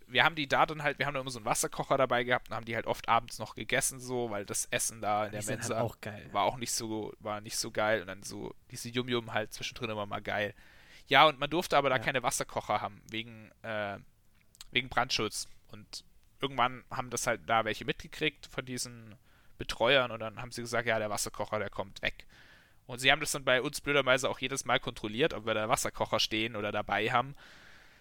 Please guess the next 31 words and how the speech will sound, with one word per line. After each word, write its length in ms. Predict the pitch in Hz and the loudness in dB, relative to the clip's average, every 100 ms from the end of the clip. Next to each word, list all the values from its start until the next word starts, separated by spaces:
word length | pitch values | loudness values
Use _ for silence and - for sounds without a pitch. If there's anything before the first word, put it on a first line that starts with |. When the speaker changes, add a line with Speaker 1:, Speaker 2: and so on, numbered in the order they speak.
| _ - | _ 2
Speaker 1:
Ähm, 160 | 123 123 | 4 4
Speaker 2:
Ja. 180 | 113 110 - - - | 0 -8 -16 -18 -18
Speaker 1:
ja, 220 | - 104 - - | 2 2 2 -6
dann 180 | 98 98 | -8 -2
war 100 | 104 | 0
die 100 | 104 | 0
Wasserkocher-Sache 680 | 107 123 120 113 113 113 117 | 0 -2 0 0 2 2 2
halt 140 | 113 | 0
gegessen. 480 | 123 113 123 - 87 - - | -2 2 4 2 -4 -14 -4
<laughs> 100 | 180 - - - - - - - - | -2 -2 -4 -10 -18 -20 -20 -20 0
Und 280 | 151 160 160 - - | 6 6 6 -8 2
dann 160 | 143 | 6
hat, 180 | 156 - - - - - _ - | 6 4 -2 -20 -20 -20 _ -10
dann 140 | - 139 | -4 2
hat 140 | 185 | 4
der 260 | 160 143 - _ _ _ - | 4 4 2 _ _ _ -4
Kumpel 440 | 185 208 196 180 | -4 0 0 0
oder 240 | 139 131 - | 0 0 0
der 180 | 113 - | -4 -8
Zimmerkamerad 880 | - 175 165 147 139 - 139 131 139 | -10 -2 2 4 2 -4 -2 2 0
von 120 | - | 0
mir 80 | 131 | 2
da 80 | 127 | 2
einfach 260 | 117 151 - | 4 2 0
angefangen, 520 | 165 156 - - 170 - - - - - - - - | 0 2 4 2 2 -14 -18 -20 -20 -20 -20 -20 2
ähm, 340 | 135 127 127 - _ - - _ - _ _ - - - | 4 4 0 -16 _ -20 -20 _ -20 _ _ -20 -20 -2
äh, 100 | 147 | -2
diese 240 | 135 135 | 0 -4
Tüten 320 | 127 170 196 185 | -2 -4 -4 -6
zu 160 | 131 | -6
nehmen 360 | 113 113 151 | 0 4 4